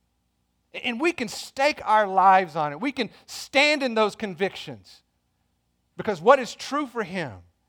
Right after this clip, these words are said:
is equally true for us. So, as a true follower of Christ, we need to live this life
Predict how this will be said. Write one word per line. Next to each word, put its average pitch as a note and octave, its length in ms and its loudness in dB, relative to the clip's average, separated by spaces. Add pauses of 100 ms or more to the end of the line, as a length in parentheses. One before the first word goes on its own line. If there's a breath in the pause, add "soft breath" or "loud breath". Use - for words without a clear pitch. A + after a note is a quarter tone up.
(460)
is E3 280 -6
equally F3 580 -8 (360)
true E3+ 220 -8
for C3+ 240 -10
us. - 440 -8 (1300)
So, G3+ 460 -2 (500)
as - 240 -14
a F3+ 80 -12
true B3 300 -10
follower F#3+ 600 2
of B2+ 120 -8
Christ, - 680 -6 (880)
we F#3 220 -6
need B3+ 300 -6
to G3+ 200 -2 (220 soft breath)
live F#3+ 460 0
this A3 260 -2
life B2+ 400 -4